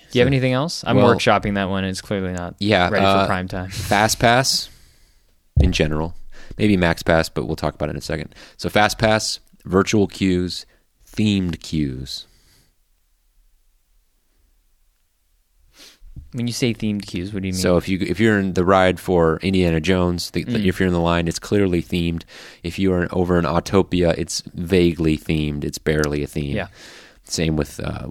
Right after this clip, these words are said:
Speaker 2: the Finding Nemo submarine thing.
Speaker 1: Mm-hmm.
Speaker 2: They're in Matterhorn. It's like, it's barely anything.
Speaker 1: Yes.
Speaker 2: Um, so yeah, heavily themed, uh, queues, virtual queues, Fast Pass.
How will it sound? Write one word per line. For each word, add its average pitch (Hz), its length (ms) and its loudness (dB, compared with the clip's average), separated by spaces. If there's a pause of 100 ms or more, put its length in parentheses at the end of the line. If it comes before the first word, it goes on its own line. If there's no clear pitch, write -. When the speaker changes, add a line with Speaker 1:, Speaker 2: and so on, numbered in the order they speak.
(140)
Speaker 2:
the 80 100 -6
Finding 82 280 0
Nemo 78 260 -2
submarine 73 600 -4
thing. 71 280 -6
Speaker 1:
Mm-hmm. 98 720 -10
Speaker 2:
They're 82 160 -2
in 82 260 -4
Matterhorn. 76 580 -4 (160)
It's - 140 -10
like, 78 240 -8
it's - 140 -16
barely 78 380 0
anything. 71 400 -8
Speaker 1:
Yes. 120 640 -4
Speaker 2:
Um, 73 220 -4
so 69 360 -6
yeah, 87 260 4
heavily 117 340 2
themed, 92 420 -2 (600)
uh, 85 160 0
queues, 92 640 -2
virtual 87 380 0
queues, 82 420 -2
Fast 80 340 0
Pass. 69 460 -6